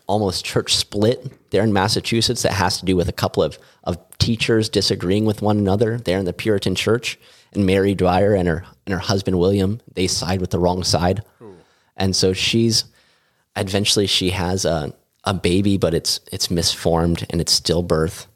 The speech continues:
Speaker 1: And the Puritans, like, look at that as, like, a sign from God that, oh, she's done something wrong in her life. And so I, I almost feel like these Puritans, they saw this stillbirth, which is just a terrible thing to happen to any parent. And they see it as, like,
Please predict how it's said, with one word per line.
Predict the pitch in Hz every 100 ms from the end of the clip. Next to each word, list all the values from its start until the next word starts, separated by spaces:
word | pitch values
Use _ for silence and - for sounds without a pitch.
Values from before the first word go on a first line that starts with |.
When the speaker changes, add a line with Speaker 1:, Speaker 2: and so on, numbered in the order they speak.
| _ _ _ _ _ -
Speaker 1:
And | 92
the | 82
Puritans, | - 110 120 - 78 -
like, | 87
look | 92 -
at | 85
that | 80
as, | 80 76
like, | 80
a |
sign | - - 85
from | 80 82
God | 85 92 -
that, | 82 82 -
oh, | 95
she's | 90 - 107 101
done | 82
something | 87 80 - 67
wrong | 78 76 67
in |
her | - 71
life. | - 65 - - - _ _ _ _ -
And | 107
so | 113 98 - _ _ _ -
I, | 120 -
I | 113
almost | 113 139 -
feel | 113 104
like | 92
these | 90 -
Puritans, | - 143 131 87 -
they | 87
saw | - 92 113
this | 104 82 - - _ _ _ _
stillbirth, | - - 131 147 113 76 69 -
which | 123 113
is | 123 -
just | 127 -
a |
terrible | - - 156 156 101
thing | - 101 95
to |
happen | 90 98 - 82
to | -
any | 82
parent. | 78 - 151 82 78 - _ _ _ _ _ _ _ _ -
And | 113
they | 107
see | - 151 156
it | 107
as, | 92
like, | 95 87 -